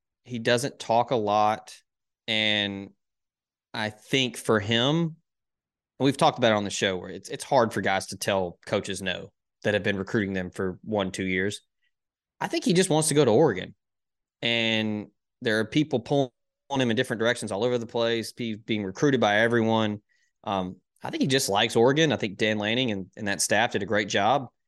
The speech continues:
And it was a, you know, a huge upset. Everybody thought he was going to Ole Miss because of the Lane Kiffin and the, the Derrick Henry stuff. And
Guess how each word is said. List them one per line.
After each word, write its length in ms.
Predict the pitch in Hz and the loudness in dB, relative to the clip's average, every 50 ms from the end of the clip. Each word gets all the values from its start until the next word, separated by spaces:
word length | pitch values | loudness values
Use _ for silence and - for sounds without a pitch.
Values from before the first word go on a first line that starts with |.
| _ _ _ _ - | _ _ _ _ -8
And 200 | - 104 101 104 | -4 -2 -2 -2
it 100 | 104 - | -2 -2
was 240 | 120 120 113 - - | -2 -4 -4 -4 -4
a, 80 | 127 | -4
you 140 | 123 110 123 | -4 -4 -2
know, 140 | 107 101 120 | 0 0 0
a 20 | |
huge 280 | 117 - 127 131 127 120 | 0 0 -2 -2 0 0
upset. 460 | - 123 127 - - 117 113 135 123 | 0 -2 -2 -2 0 0 0 0 0
Everybody 260 | 110 104 101 113 117 | -2 -4 -4 -4 -4
thought 260 | 117 - 98 90 104 | -4 -6 -6 -4 -4
he 60 | 113 120 | -4 -4
was 120 | 113 110 | -4 -4
going 180 | - 120 120 117 | -4 -4 -4 -4
to 60 | 101 | -4
Ole 160 | 98 120 113 | -4 -4 -4
Miss 260 | 107 104 113 135 - | -2 -2 -4 -4 -4
because 320 | - 113 98 - 110 107 107 | -6 -10 -8 -6 -6 -6 -4
of 80 | 107 | -4
the 200 | 101 104 101 98 | -2 -2 -2 -2
Lane 240 | 95 104 101 110 110 | -2 -4 -4 -4 -2
Kiffin 500 | - - 113 110 - 120 113 117 113 110 | 0 0 0 0 0 0 0 0 0 -2
and 180 | 101 95 95 90 | -4 -6 -8 -8
the, 240 | 95 92 98 - - - | -10 -12 -12 -14 -16 -14
the 80 | 113 | -8
Derrick 320 | 92 - 104 110 113 107 - | -4 0 0 2 2 0 0
Henry 320 | - 110 110 113 113 110 | -2 0 0 2 2 0
stuff. 500 | 107 - - 113 110 113 123 131 - - | 0 0 0 0 2 2 0 0 -2 -6
And 180 | 98 92 92 | -8 -8 -10